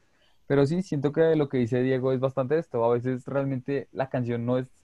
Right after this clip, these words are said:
como de que, uy, quiero escuchar un cover de, no sé, de Panda o,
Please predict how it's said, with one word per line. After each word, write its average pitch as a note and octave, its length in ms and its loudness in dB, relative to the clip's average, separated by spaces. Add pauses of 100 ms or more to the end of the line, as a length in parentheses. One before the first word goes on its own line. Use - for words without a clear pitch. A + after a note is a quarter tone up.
(400)
como C#3+ 300 0
de B2 120 -2
que, - 140 -8
uy, E3 440 -4
quiero C3+ 200 0
escuchar C3 420 -2
un B2 220 -4
cover B2+ 320 0
de, A#2 380 -2
no A2 100 -8
sé, B2 100 -4
de A#2 260 -2
Panda A2+ 720 -2
o, G#2 440 -8